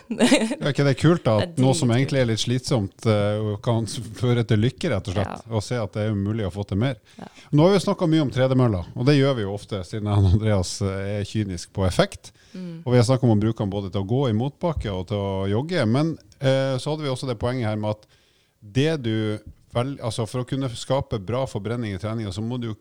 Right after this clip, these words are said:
Speaker 2: kunne bevegelsen. Så derfor er jo det å gå eller jogge smart, fordi at alle kan det, sånn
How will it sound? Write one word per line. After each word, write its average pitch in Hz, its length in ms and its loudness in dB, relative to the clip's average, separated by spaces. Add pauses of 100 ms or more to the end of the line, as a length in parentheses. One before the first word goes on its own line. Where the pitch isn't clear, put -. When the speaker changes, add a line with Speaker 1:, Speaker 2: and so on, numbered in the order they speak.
(100)
Speaker 2:
kunne 123 540 0
bevegelsen. 92 560 -8
Så 98 160 -6
derfor 117 260 -2
er 98 120 -4
jo 98 180 -2
det 104 80 -4
å 95 160 -4
gå 104 220 -4
eller 90 160 -6
jogge 95 320 -8 (100)
smart, 101 420 -2
fordi 101 220 -4
at 85 80 -6
alle 98 240 -8
kan 101 300 -2
det, 90 160 -8 (100)
sånn 98 240 -6